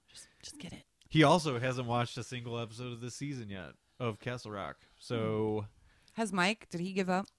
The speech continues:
Speaker 2: Uh, Mike ha-, maybe has given up by now. I'm not sure.
Speaker 1: Hmm.
Speaker 2: Maybe he just likes to hear our voices, in which case
Speaker 1: Hi,
Speaker 2: we say
Speaker 1: Mike.
Speaker 2: thank you, Mike,
Speaker 1: <laughs>
Speaker 2: and hello. <laughs>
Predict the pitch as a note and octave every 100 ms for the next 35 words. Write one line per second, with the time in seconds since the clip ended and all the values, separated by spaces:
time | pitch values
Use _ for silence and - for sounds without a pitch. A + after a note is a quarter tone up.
0 | _ _ - B2 C3 C3+ C3+ C3+ C3+ C3
1 | B2+ C3+ D3 C#3 - B2 B2+ B2 A#2+ A#2+
2 | A#2+ A#2+ A2+ A2+ G#2+ A2 G2+ G2+ F2 F#2
3 | F#2 F2+ F2 F#2 F#2+ F2 - F2+ D2+ -
4 | D#3 D3+ D3 _ - - F3+ G#3 A#3 A#3
5 | F#3+ G#3 F#3+ F#3 F#3 F#3 F3 D3 E3+ D#3
6 | G#2+ F2+ - - B2+ D3 D#3+ - D#3+ D3
7 | - _ _ _ - _ _ - C4+ A#3+
8 | - G#3 E3+ C3+ G#2+ A2 A#2 - A3+ G#3
9 | C#4+ C4 F3+ E3 E3+ E3 A#2 A2 -